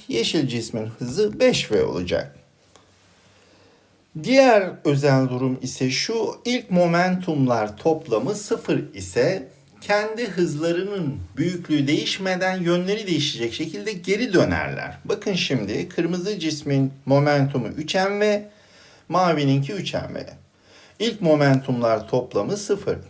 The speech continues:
Dolayısıyla bunlar geldikleri hızlarla geri dönecekler. Kırmızı cisim üç V hızıyla geri dönerken mavi cisim V hızıyla geri dönecek.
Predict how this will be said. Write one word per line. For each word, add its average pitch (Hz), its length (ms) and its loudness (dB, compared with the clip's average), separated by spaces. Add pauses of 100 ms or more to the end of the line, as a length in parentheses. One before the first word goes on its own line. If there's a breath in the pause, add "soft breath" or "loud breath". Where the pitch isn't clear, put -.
Dolayısıyla 175 600 -2
bunlar 175 280 2
geldikleri 160 720 0
hızlarla 120 920 0
geri 208 340 -2
dönecekler. 90 960 -2 (1200 soft breath)
Kırmızı 160 720 4
cisim 135 480 0
üç 143 300 -2
V 123 180 4
hızıyla 113 380 0
geri 107 320 -2
dönerken 135 760 -2
mavi 147 380 0
cisim 175 440 -6
V 170 180 2
hızıyla 90 400 -6
geri 113 320 -2
dönecek. 85 540 -8